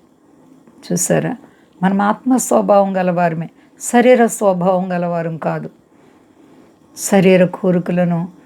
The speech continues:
మనం విడిచిపెట్టి, పరిశుద్ధాత్ముడు మంచి చేయమని చెప్తారు ఆయన. "ఈ మార్గంలో నడవండి, చెడు చేయకండి" అని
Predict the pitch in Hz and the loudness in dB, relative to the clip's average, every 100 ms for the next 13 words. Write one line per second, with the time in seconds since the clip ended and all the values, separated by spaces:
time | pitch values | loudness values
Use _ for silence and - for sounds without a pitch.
0 | _ _ - 185 180 175 170 170 202 - | _ _ -2 2 2 2 0 0 0 0
1 | 233 226 202 - 170 165 - _ _ _ | -2 0 0 -2 -6 -6 -14 _ _ _
2 | _ _ _ _ - 190 180 - 185 156 | _ _ _ _ -2 -2 0 -2 -6 -2
3 | 175 175 - 180 165 165 - _ _ - | -2 -2 -4 -4 -4 -6 -14 _ _ -2
4 | 202 208 214 180 208 190 190 180 185 160 | 0 0 -2 -2 0 0 0 -2 -4 -4
5 | 185 175 170 165 165 - _ _ _ - | -2 0 0 -2 -6 -14 _ _ _ -20
6 | _ _ - 185 180 185 170 185 185 185 | _ _ -4 0 2 2 0 -2 0 0
7 | 175 175 170 175 165 160 160 - _ _ | 0 0 -2 -2 -4 -6 -8 -18 _ _
8 | - 196 185 180 196 180 180 170 175 175 | 0 0 0 0 0 0 0 0 -2 -2
9 | 165 | -4